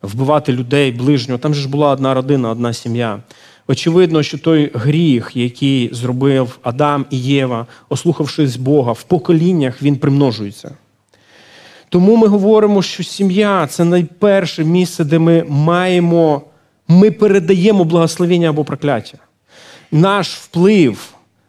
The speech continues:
він може відобразитися як благословінням в життя наших дітей, так і прокляттям. І це залежить від нашої поведінки, від наших цінностей, які ми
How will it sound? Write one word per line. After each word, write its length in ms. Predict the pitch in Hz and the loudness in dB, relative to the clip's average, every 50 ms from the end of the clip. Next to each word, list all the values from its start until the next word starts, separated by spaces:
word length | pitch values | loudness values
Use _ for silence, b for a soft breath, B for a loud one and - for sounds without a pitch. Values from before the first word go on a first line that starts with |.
| _ _ _ - | _ _ _ -8
він 320 | 120 123 135 175 185 175 175 | -6 0 2 4 4 6 6
може 380 | 175 185 196 190 165 - 160 | 6 6 4 4 4 2 0
відобразитися 760 | 143 143 143 156 139 156 156 139 139 170 160 - 143 - - | 0 0 0 0 0 0 0 2 2 0 0 0 -4 -2 -2
як 340 | 147 139 139 190 196 202 165 | -2 0 0 0 0 0 0
благословінням 840 | 160 180 175 170 170 170 - - 180 156 165 202 185 170 151 139 131 | 0 0 2 2 0 0 0 -2 0 2 2 2 2 2 2 0 0
в 20 | 120 | -2
життя 280 | 123 151 143 175 165 | -4 -4 -4 -2 -2
наших 360 | 156 156 160 151 - - 147 135 | 0 0 -2 -2 -4 -6 -6 -4
дітей, 420 | 147 151 147 - 156 135 120 117 | -4 -4 -2 0 0 0 0 -2
так 340 | 117 - - 175 160 160 - | -2 -2 -2 -2 -2 -2 -4
і 40 | 160 | -4
прокляттям. 680 | - 170 147 - 160 160 156 147 139 - - 101 101 92 - _ _ _ _ _ _ _ _ _ _ _ _ B B B B B B B | -4 -4 -4 -2 0 0 0 -2 -4 -8 -14 -16 -16 -18 -20 _ _ _ _ _ _ _ _ _ _ _ _ B B B B B B B
І 60 | - 139 | -8 -2
це 200 | - 190 175 156 | 0 2 2 4
залежить 460 | 139 175 160 170 160 - 170 151 160 | 4 4 4 2 2 0 -4 -8 -6
від 120 | 156 156 | -4 -2
нашої 320 | 165 160 160 - - 160 160 | -2 -2 -2 -4 -6 -4 -4
поведінки, 520 | 165 156 156 151 147 180 202 190 - 160 | -2 -2 -2 0 0 0 0 0 0 -2
від 140 | 147 147 156 | -2 0 0
наших 360 | 180 185 170 - 170 151 - | -2 -2 -2 -4 -6 -8 -8
цінностей, 540 | - - 214 208 202 196 202 - - 160 147 | -4 -2 0 0 0 0 -2 -2 0 0 0
які 280 | 143 139 - 180 180 | 0 0 -2 0 0
ми 360 | 170 156 151 156 160 175 190 | 2 2 2 2 2 2 0